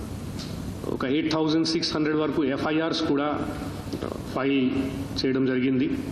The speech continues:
టూ హండ్రెడ్ అండ్ నైంటీ త్రీ cases are related to drugs and narcotics. Four forty-nine cases are related to I P C. Seven thousand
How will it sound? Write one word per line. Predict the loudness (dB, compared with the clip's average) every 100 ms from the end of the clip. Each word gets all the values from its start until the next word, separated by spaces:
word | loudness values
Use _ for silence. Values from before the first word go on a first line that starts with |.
| -6 -6 -6 -2
టూ | 2 2
హండ్రెడ్ | 2 2
అండ్ | 2 2
నైంటీ | 0 0
త్రీ | 0 0 0 0
cases | 0 2 2 2 2 0 -2 -2
are | -2 0 0 0 -4 -12 -6 0
related | 2 2 0 0
to | 0 0
drugs | 0 0 0
and | 2 0
narcotics. | 0 -2 -2 -4 -8 -10 -14 -18 -18 -18 -18 -18 -6
Four | 0 0 0
forty-nine | -2 0 0 2 0 0
cases | 0 0 0 0
are | 0
related | 0 0 -2 0
to | -2 0
I | 0
P | 0 0
C. | 0 -2 -6 -12 -10 -2
Seven | 0 0 2
thousand | 0 2